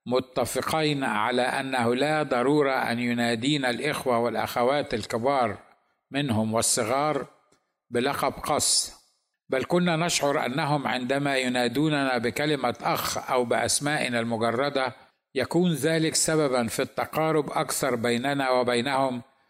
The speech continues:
كعائلة واحدة تحترم بعضها البعض،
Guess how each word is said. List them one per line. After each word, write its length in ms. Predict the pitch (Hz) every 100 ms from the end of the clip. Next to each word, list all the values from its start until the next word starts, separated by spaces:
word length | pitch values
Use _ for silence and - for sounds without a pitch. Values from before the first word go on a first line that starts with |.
| _ _
كعائلة 840 | 139 110 117 170 165 160 - 139 135
واحدة 580 | 123 - 151 139 127
تحترم 680 | 117 - - - 156 147 127
بعضها 460 | 120 110 135 131 131
البعض، 400 | 113 143 131